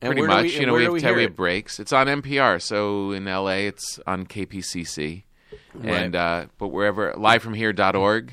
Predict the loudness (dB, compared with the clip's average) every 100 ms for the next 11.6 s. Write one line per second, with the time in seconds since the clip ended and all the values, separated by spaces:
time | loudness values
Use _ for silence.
0 | -20 -20 -12 -4 -2 -2 -4 -10 -12 -8
1 | -4 -2 -2 -6 -8 -6 -6 -8 -10 -6
2 | -2 0 -2 0 0 2 2 0 0 -6
3 | -4 -4 -4 -6 -6 -4 -2 -4 -6 -14
4 | _ -8 -6 -2 -2 -2 -4 -10 _ -20
5 | -10 -6 -6 -2 4 6 6 2 0 0
6 | 0 -2 -6 -6 -12 -18 _ _ _ _
7 | _ _ _ _ -20 -8 -4 -2 0 -2
8 | -4 -8 -8 -6 -6 -4 -6 -8 _ _
9 | _ _ -6 -2 -2 0 0 4 6 6
10 | 2 -2 -8 -16 -16 -14 -14 -14 _ _
11 | _ -8 0 2 2